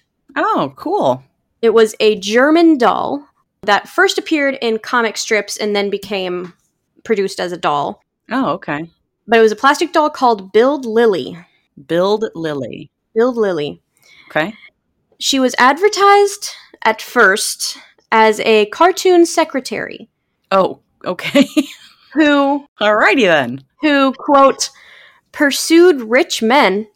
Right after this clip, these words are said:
Speaker 2: by striking provocative poses in
Speaker 1: Oh.
Speaker 2: revealing clothes and spouting comic strip bubbles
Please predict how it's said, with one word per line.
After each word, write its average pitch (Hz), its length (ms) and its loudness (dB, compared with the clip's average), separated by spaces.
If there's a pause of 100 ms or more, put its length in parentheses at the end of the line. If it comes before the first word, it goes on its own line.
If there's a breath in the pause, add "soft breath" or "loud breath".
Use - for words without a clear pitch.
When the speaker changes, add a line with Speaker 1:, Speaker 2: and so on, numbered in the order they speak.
(400 soft breath)
Speaker 2:
by 233 140 4
striking 262 540 0
provocative 277 760 2
poses 233 580 0
in 208 240 -2
Speaker 1:
Oh. 196 100 2
Speaker 2:
revealing 262 520 2
clothes 185 640 0 (480 loud breath)
and 214 240 2
spouting 247 480 4
comic 311 420 4
strip 285 360 0
bubbles 233 440 4